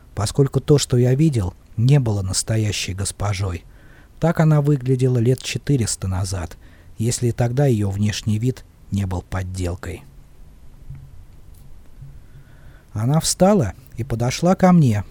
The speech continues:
протягивая руку. Я не мог оторвать от неё глаз. Она одарила меня чуть насмешливой улыбочкой, которую я так хорошо помнил, словно у нас с ней был какой-то общий секрет. Я легко коснулся её руки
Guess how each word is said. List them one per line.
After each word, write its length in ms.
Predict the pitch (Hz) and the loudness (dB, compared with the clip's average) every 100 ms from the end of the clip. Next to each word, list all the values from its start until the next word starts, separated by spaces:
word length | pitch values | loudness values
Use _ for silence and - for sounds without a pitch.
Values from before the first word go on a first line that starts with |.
| - | -6
протягивая 720 | 104 107 127 131 143 143 143 | -4 -2 0 2 2 4 4
руку. 460 | 117 90 - 90 - - - - - - | 2 -2 -6 -10 -10 -20 -20 -20 -16 -4
Я 220 | 104 156 | 0 4
не 100 | 170 | 4
мог 240 | 170 160 | 4 2
оторвать 540 | 117 101 104 104 123 107 | -2 -2 -2 -2 -2 -4
от 140 | - | -4
неё 260 | 98 104 104 | -4 -2 -4
глаз. 480 | 98 95 90 - - - - - - - - - | -4 -6 -6 -8 -12 -20 -20 -20 -20 -20 -16 -4
Она 320 | 110 165 214 | 0 2 4
одарила 380 | 180 170 185 180 | 6 6 6 6
меня 260 | 160 156 | 6 4
чуть 260 | - 156 - | 2 -2 0
насмешливой 720 | 135 - 151 143 - 127 131 | 0 2 2 2 0 2 2
улыбочкой, 640 | 131 160 202 202 - 180 | 4 4 2 0 -2 -4
которую 460 | 170 120 - 143 139 | -2 -4 -2 2 4
я 140 | 123 | 2
так 240 | 127 123 - | 0 -4 -4
хорошо 420 | 113 117 - 135 | -4 -2 -2 -4
помнил, 520 | - 104 98 87 85 - - - - - | -2 -4 -4 -6 -10 -18 -20 -20 -20 -14
словно 440 | - 110 107 104 | -6 -4 -2 -2
у 40 | 107 | 0
нас 260 | 143 175 | 0 -2
с 60 | - | 0
ней 120 | 147 | 0
был 200 | 117 127 | 0 0
какой-то 480 | 120 110 117 - 107 | 0 0 -2 0 -2
общий 340 | 117 - 123 | -2 -4 -8
секрет. 580 | - 131 - 95 80 - - - - - - - | -4 -4 -4 -6 -8 -14 -20 -20 -20 -20 -20 -6
Я 180 | 113 185 | 0 2
легко 320 | 208 - 196 | 0 0 0
коснулся 600 | 175 160 170 170 - 160 | 2 0 2 0 0 0
её 160 | 160 | 2
руки 400 | 156 165 - 220 | 2 0 2 2